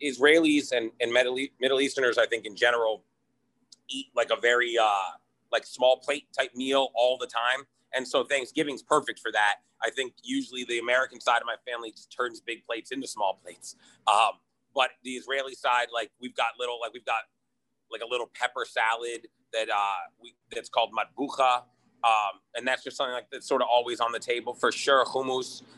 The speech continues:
Um, but as far as, like, what's really Thanksgiving-y,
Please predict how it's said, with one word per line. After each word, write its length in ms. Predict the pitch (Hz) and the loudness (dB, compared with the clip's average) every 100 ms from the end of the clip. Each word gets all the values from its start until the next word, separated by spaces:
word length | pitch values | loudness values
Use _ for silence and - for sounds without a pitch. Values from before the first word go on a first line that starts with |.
| - | -2
Um, 360 | 120 120 110 104 _ _ | 4 4 2 -2 _ _
but 140 | 135 131 - - | 2 2 -2 -4
as 140 | 123 | -2
far 220 | - 143 143 | 4 4 4
as, 80 | |
like, 160 | 127 117 | 0 0
what's 160 | 123 117 | -2 -2
really 260 | 127 127 | -6 -6
Thanksgiving-y, 760 | 113 120 101 - 113 135 143 143 | -4 -4 -4 -2 -2 0 -2 -4